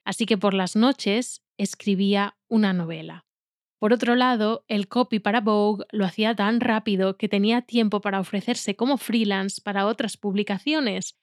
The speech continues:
así que sus piezas empezaron a verse por todo Nueva York. No tardaría demasiado en que la reconocieran como una figura a tener en cuenta y su voz, única y personal, empezaría a formar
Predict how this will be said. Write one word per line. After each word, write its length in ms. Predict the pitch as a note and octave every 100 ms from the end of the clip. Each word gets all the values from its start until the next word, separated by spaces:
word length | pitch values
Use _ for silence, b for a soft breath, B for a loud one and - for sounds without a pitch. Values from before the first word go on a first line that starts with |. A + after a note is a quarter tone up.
| _
así 240 | - G3 A3
que 120 | A#3+
sus 240 | A3 A#3
piezas 440 | - A#3+ G#3+ G#3+ G#3+
empezaron 520 | G3+ F#3+ G3 G3+ A3+
a 80 | G#3
verse 360 | G#3+ G#3 A3+
por 280 | G#3+ G#3+ G3+
todo 300 | - B3 G3+
Nueva 280 | F3+ F3+ E3+
York. 400 | E3 D3 - _ _ _ -
No 140 | A3+
tardaría 500 | A3+ A#3 G#3+ G#3+ A#3
demasiado 600 | A3 G#3 G3 - A#3+ G#3+
en 140 | A3 G#3+
que 100 | G#3
la 140 | F#3+
reconocieran 800 | F#3+ G3 G#3 G3 - B3 A#3+ A#3
como 240 | A3 G#3+
una 160 | A#3 B3+
figura 560 | - A3 A3+ A3+ F#3+ F#3
a 40 |
tener 280 | G3 G3 A3
en 140 | B3
cuenta 500 | A3 G#3 G3 F#3+ G3
y 120 | - F#3+
su 180 | -
voz, 400 | F#3+ A3 B3 - -
única 320 | C4+ C4+ C4+
y 60 |
personal, 680 | C4 C4+ - C4+ G#3 F#3+ F#3+
empezaría 680 | - G3 G3 G#3+ G#3 A#3 B3+
a 120 | -
formar 520 | G#3 G3+ G3+ A3 B3+